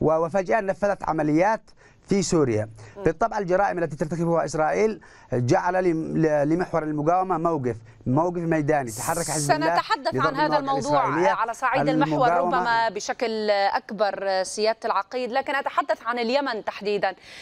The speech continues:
Speaker 2: اليوم بتحريك هذه الورقة الأمريكي والبريطاني هو يعني يعتقد برأيك أنه قادر على أن يشل قدرات اليمن وتشتيت، آه،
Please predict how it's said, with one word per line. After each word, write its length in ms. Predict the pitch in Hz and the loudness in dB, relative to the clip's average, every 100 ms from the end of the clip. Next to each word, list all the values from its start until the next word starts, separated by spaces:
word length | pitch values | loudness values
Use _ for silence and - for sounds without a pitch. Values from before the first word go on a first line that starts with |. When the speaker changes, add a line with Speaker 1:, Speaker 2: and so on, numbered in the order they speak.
| - - | -10 0
Speaker 2:
اليوم 380 | 262 339 381 | 2 2 -2
بتحريك 580 | 285 277 254 - 285 294 | -4 -2 -2 -2 -4 -2
هذه 240 | 269 254 247 | 0 0 2
الورقة 680 | 233 269 262 214 208 196 | 2 2 0 2 2 2
الأمريكي 440 | 202 214 233 220 220 | 0 0 -2 -2 0
والبريطاني 760 | 208 202 202 208 220 214 202 | 0 0 -4 -2 -2 -2 -4
هو 160 | 226 226 | 0 2
يعني 480 | 214 214 208 196 208 | 2 2 -2 -4 -4
يعتقد 480 | 233 254 277 240 202 | -4 -4 -6 -4 0
برأيك 440 | 226 240 254 196 | 0 0 -2 -2
أنه 180 | 214 202 | -6 -6
قادر 400 | - 247 262 269 | 0 0 2 0
على 200 | 233 226 | 0 -2
أن 160 | 220 | -2
يشل 520 | 220 208 - 285 320 302 - - _ | -4 -4 0 0 0 -4 -14 -20 _
قدرات 460 | 247 247 247 262 262 | -2 2 4 2 0
اليمن 560 | 220 240 262 294 302 - | -2 0 0 -2 -4 0
وتشتيت، 840 | 233 226 240 - - 285 302 - - | 0 0 -2 -6 -2 0 0 -4 -2
آه، 300 | 220 220 | 2 2